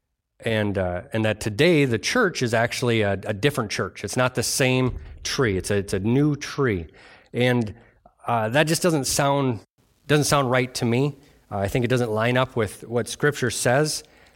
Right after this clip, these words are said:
Uh, it, it just doesn't sound like God. The idea that, that God would make a covenant and then void it. Like, that's not a, that's not a God sort of thing to do.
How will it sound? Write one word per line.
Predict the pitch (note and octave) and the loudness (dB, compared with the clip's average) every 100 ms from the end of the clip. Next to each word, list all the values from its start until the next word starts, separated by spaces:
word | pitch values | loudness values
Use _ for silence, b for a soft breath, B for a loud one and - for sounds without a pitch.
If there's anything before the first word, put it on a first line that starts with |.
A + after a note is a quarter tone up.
| _ | _
Uh, | A2 A2 | -6 -4
it, | B2+ F3+ | -2 2
it | G3 F3+ | 2 0
just | G#3+ | 0
doesn't | F3+ D3+ | 2 2
sound | - D#3 | 2 2
like | B2 G#2+ | 0 0
God. | F#2+ B2+ F#2 F2 - b b | 2 2 2 -4 -12 b b
The | B2+ B2 | 2 2
idea | B2+ C3+ C#3+ | 4 4 4
that, | B2+ A#2+ B2 A2+ | 4 2 0 -4
that | G#2+ G2+ - | -4 -2 0
God | C#3+ D3+ | 2 4
would | C3+ A#2+ | 2 2
make | B2+ C3 C3+ - b b b _ - | 2 0 -2 -14 b b b _ -10
a | G2 F#2 F2+ F2+ - | -4 -2 -2 -6 -2
covenant | F3 E3 A2 A2+ - - - | 0 2 0 -4 -10 -10 -2
and | A2+ A#2 | 0 2
then | A#2+ A#2 G#2+ - - _ _ | 2 2 -2 -8 -20 _ _
void | F#2+ A#2+ G#2+ | -2 0 0
it. | E2 - _ _ _ _ - | -2 -12 _ _ _ _ -10
Like, | G#2 | -2
that's | A2+ - | -2 2
not | B2 A#2 | 2 2
a, | G#2 F#2 - | 0 -2 -4
that's | A#2+ | -2
not | B2 B2+ | 2 2
a | G2+ | 0
God | G#2+ G#2+ A2+ | 0 0 0
sort | - A#2 G#2+ | -2 -2 0
of | G2 | -2
thing | - C#3 B2 A#2 B B B B - | -2 0 2 0 B B B B -6
to | B2+ | -2
do. | A2 D3 G2+ | 2 2 0